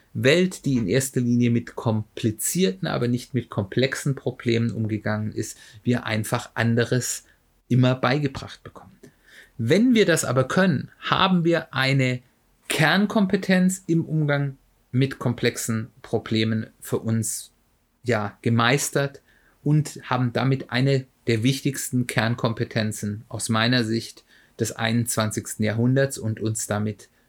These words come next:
auf allen Ebenen fit für die Zukunft gemacht. Weil es Agilität schafft und weil das Lernen, das richtig zu tun, so wichtig ist,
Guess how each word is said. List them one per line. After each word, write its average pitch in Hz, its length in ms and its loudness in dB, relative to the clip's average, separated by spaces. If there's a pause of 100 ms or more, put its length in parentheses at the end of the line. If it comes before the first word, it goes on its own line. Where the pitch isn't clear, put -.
(120)
auf - 260 -10
allen 139 320 4
Ebenen 117 600 0 (220)
fit - 260 -2
für 113 120 0
die 110 140 -6
Zukunft - 480 -14
gemacht. - 420 -20 (1400)
Weil 180 180 4
es 190 160 4
Agilität 139 580 0
schafft - 440 -2 (240)
und 165 260 2
weil 131 140 4
das 123 180 0
Lernen, 117 420 4
das 113 220 -2
richtig - 440 -2
zu 117 100 0
tun, 110 340 -2
so 101 200 -4
wichtig 107 320 -8
ist, 101 260 -8